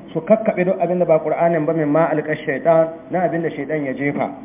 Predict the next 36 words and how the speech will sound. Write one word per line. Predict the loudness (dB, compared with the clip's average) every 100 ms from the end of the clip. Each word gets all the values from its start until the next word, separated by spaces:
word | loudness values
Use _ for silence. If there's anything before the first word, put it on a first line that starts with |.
| -10
"Fa | -2
yuminu | 0 2 2 2 2
bihi", | 2 2 0
su | -2
yi | -4 -4 0
imani | 0 2 2
da | 0
alqur'anin. | -2 -2 0 0 -2 -4 -12 0
"Aw | 4 6
bi | 6
nasil | 2 0 0
batil", | 4 2 2 -2
ko | -2 -2
kuma | 0 -2
da | 0
shahi | 2 2 4
wannan | 0 0 -4 -2
ƙaryar | 0 0
da | -2
shaitan | -6 -6 -6
ya | -6
jefa. | -6 -6 -6 -10 -12 -20 -20 -20 -8
"Fa | -6
tuhbita | -4 -2 0 0 -2 0
lahu | 0 -2 -4
qulubuhum", | -2 -2 2 0 -2 -8 -16 -8
zukatansu | -4 2 4 4 0 0 -6
su | -4
natsu | -4 -4 -2 -2 -4 -14 -18 -4
ga | 0
wannan | 2 2 0 -2
alqur'anin, | -4 -4 0 0 0
"bil | -4
inqiyadi", | -4 -4 0 4 4 4 -2
da |
jayuwa, | 0 2 4 4 4